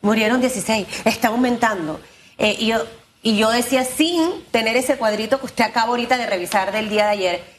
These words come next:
las personas que en este momento están muriendo en Panamá por covid, ¿Están vacunadas o no? Y para que usted me hable de esa estadística, solamente del caso de ayer, por ejemplo.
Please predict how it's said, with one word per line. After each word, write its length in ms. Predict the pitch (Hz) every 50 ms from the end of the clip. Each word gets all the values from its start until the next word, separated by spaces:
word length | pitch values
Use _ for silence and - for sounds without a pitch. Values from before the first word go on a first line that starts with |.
| _ _ _ - -
las 220 | - 220 254 262 -
personas 540 | - 277 247 254 - 339 349 349 359 339 -
que 100 | - 277
en 80 | 262
este 220 | 294 311 320 330 320
momento 440 | 269 233 220 233 262 285 285 -
están 360 | 285 277 - - 285 285 294 269
muriendo 500 | 254 240 226 226 254 277 285 277 269 269
en 100 | 254 240
Panamá 600 | - 220 196 185 180 170 180 185 202 214 214 -
por 280 | 247 247 240 233 - -
covid, 400 | - 190 185 190 240 226 - - - - - _ _ _ _ - - _ _ _ _ _ _ _ _ _
¿Están 520 | - 254 247 - - - 339 349 370 359
vacunadas 540 | 349 330 311 - 254 247 254 269 285 311 302 269
o 80 | 240
no? 240 | 233 254 311 359 - - -
Y 80 | 262
para 240 | - 254 226 220 214
que 60 | 214
usted 420 | 208 - - _ 285 294 294 294 -
me 300 | 254 240 240 233 240 254
hable 340 | 269 277 277 285 285 285
de 200 | - 208 196 240
esa 160 | 240 240 - 285
estadística, 640 | 277 - 214 220 269 269 - - 294 - 277 254 - - - _ _
solamente 560 | - - - - 359 349 330 302 294 294 294
del 120 | 285 254 233
caso 260 | - 240 233 - 269
de 80 | 240 202
ayer, 280 | 190 196 202 208 -
por 120 | 233 220 185
ejemplo. 360 | - 214 180 151 127 -